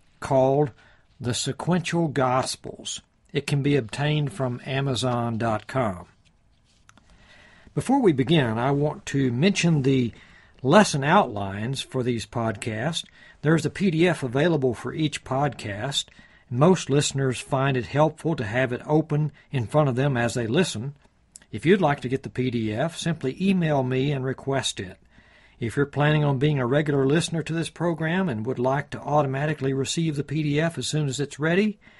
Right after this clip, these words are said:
without having to request it each time, simply email me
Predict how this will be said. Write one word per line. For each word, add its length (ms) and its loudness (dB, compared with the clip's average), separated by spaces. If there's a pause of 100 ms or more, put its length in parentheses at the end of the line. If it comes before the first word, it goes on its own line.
(400)
without 320 0
having 380 -2
to 480 -2
request 540 -4
it 100 -4
each 240 -4
time, 500 -2 (400)
simply 440 0
email 480 4
me 380 -2